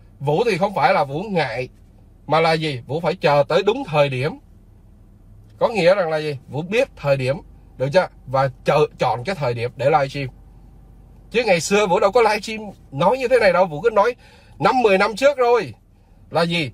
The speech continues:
Vài bữa tôi sẽ livestream. Nhưng thực ra tới đó Vũ không livestream. Nhưng mà tại sao tới công việc ra, rau này Vũ cứ livestream ấy, hoài như vậy? Tại vì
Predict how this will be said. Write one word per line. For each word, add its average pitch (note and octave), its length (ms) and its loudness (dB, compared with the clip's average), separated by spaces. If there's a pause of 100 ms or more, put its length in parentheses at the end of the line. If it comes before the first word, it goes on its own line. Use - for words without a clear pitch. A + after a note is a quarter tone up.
(160)
Vài B2 340 -4
bữa A#2 220 -2
tôi G3 140 -8
sẽ F#3+ 100 -2
livestream. F3 440 -2
Nhưng G3 140 -4
thực E3+ 140 -10
ra E3 160 2
tới F#3 220 2
đó G4 120 2
Vũ D#3+ 120 -6
không F#3 180 -4
livestream. C#3+ 340 -4 (520)
Nhưng B3 120 0
mà A3 80 2
tại F#3 200 0
sao D4+ 140 0
tới B3+ 340 4
công A#3+ 140 0
việc F#3+ 140 -6
ra, F#3 220 4 (200)
rau G3 300 4
này D#3 160 -2
Vũ C#3 140 -10
cứ B3 120 -2
livestream G#3+ 440 -2
ấy, A3 120 -10 (460)
hoài D#3+ 300 -2
như E3+ 160 -6
vậy? C#3 200 -6 (500)
Tại D#3 160 -2
vì D3 200 -8